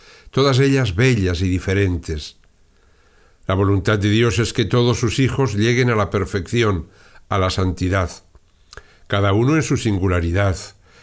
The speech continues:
en su circunstancia, en su tiempo y lugar, con sus características y peculiaridades, con sus diferencias, en definitiva, cada uno con su personalidad humana y su carisma espiritual,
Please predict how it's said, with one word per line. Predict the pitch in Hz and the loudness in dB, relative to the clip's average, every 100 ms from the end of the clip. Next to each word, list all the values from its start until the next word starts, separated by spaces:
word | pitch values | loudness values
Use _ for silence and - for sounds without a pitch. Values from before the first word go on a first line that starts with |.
| - | -6
en | 107 | -4
su | 98 104 | -2 -2
circunstancia, | 104 101 95 - 110 104 85 - 80 71 - - - | -2 -4 -4 -2 0 0 -2 -4 -6 -8 -14 -20 -6
en | 107 | -4
su | 104 104 | -2 -2
tiempo | 120 131 135 131 | 0 2 2 0
y | 123 | 0
lugar, | 98 90 92 71 73 _ _ _ _ - | 0 0 -2 -4 -10 _ _ _ _ -6
con | 104 | -4
sus | - 101 | -2 -2
características | - 95 95 95 101 131 143 143 139 | -2 -2 -2 -2 -2 0 -2 -2 0
y | 139 | 0
peculiaridades, | 127 123 113 104 98 98 104 90 80 - - - - | 0 0 0 0 0 0 0 0 -4 -10 -20 -20 -10
con | - 98 | -4 -2
sus | 95 | 0
diferencias, | 85 90 87 101 104 98 90 82 76 - _ - | 0 -2 0 0 0 0 -4 -6 -8 -16 _ -6
en | 101 | -2
definitiva, | 98 98 107 101 139 135 139 - - - - - - | 0 0 0 0 2 2 0 -6 -20 -20 -20 -20 -16
cada | - 107 104 | -4 0 2
uno | 113 143 151 | 2 2 2
con | 143 | 0
su | 113 113 | 0 0
personalidad | 107 92 85 92 87 87 104 113 | 0 -2 0 0 0 0 0 0
humana | 110 101 123 127 | 0 0 2 2
y | 117 | 0
su | 107 | -2
carisma | 98 92 117 113 107 | -4 0 0 0 -2
espiritual, | 104 - 90 90 90 82 76 | -4 -2 -2 -2 -2 -4 -4